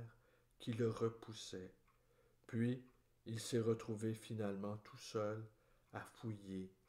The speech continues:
à se souvenir, à regretter, à détester. Sa vie s'est réduite à l'écriture.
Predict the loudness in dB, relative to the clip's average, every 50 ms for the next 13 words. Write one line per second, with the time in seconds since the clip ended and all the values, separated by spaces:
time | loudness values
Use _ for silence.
0 | _ _ _ _ _ _ -8 -8 -6 -4 -4 -4 -4 -4 -4 -4 -4 -4 -4 -6
1 | -6 -6 -6 -8 -8 -10 -12 -18 -20 _ _ _ _ _ _ _ _ 0 0 2
2 | 2 2 2 2 0 0 -2 -2 -2 -4 -6 -10 -10 -10 -10 -14 -20 _ _ _
3 | _ _ _ _ _ _ _ _ -2 0 0 2 0 -2 -2 0 -2 -2 -2 -2
4 | -6 -12 -12 -12 -14 -14 -14 -18 _ _ _ _ _ _ _ _ _ _ _ _
5 | _ _ _ _ _ _ -4 2 2 2 2 2 -2 -4 -6 -6 -6 -10 _ _
6 | _ _ _ _ _ _ -12 -4 -2 0 0 0 0 0 -2 -2 -6 -4 -4 -4
7 | -4 -4 -8 -12 -20 -20 -20 _ _ _ _ -8 -6 -6 -4 -6 -8 -10 -8 -8
8 | -10 -10 -10 -8 -6 -6 -4 -4 -6 -10 -14 -18 -20 -20